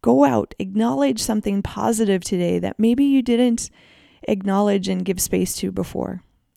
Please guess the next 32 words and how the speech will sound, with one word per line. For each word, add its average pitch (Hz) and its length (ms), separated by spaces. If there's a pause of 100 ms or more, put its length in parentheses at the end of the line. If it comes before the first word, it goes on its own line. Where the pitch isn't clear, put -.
Talk - 320
about 165 260
it, 180 140
have 240 240
a 269 40
conversation, 202 920 (400)
and 202 280
notice 233 760 (300)
how 226 380
that 196 200
makes 190 280
you 185 100
feel - 420 (480)
and 202 160
how 233 540 (280)
that - 200
kind 247 300
of 240 80
spreads 202 920 (1080)
that 214 180 (380)
energy, 208 720 (120)
that 202 220
positivity, 202 920 (580)
and 190 160
you'll 208 120
start 220 520
to 220 100
feel 190 300
it 180 140
more 180 200
and - 160
more. 175 300